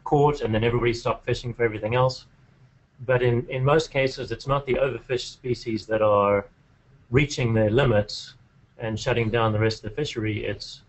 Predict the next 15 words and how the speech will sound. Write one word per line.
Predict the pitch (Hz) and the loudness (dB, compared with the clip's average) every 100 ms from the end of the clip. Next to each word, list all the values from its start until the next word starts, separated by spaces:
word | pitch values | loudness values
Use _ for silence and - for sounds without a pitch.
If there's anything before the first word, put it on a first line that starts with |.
| _ _ _ _ _ _ _ - | _ _ _ _ _ _ _ -6
it's | 120 - | -6 -4
catches | 127 127 - 107 | -2 -2 -2 -4
of | 110 | -4
sablefish | - 123 117 107 113 107 - | 0 0 0 -2 -2 -2 -4
and | 101 | -2
other | 107 | -2
target | 104 123 117 104 | 0 0 0 0
species. | - 104 90 87 85 - _ _ _ _ _ _ - | -8 -14 -14 -16 -18 -20 _ _ _ _ _ _ -12
So | - 117 | 0 2
it's | 120 123 131 | 2 0 -4
a | |
puzzle | - 165 147 135 | 0 0 0 0
to | 139 | 0
me | 131 | 2
why, | 123 113 113 120 123 123 120 | 2 2 4 4 4 4 2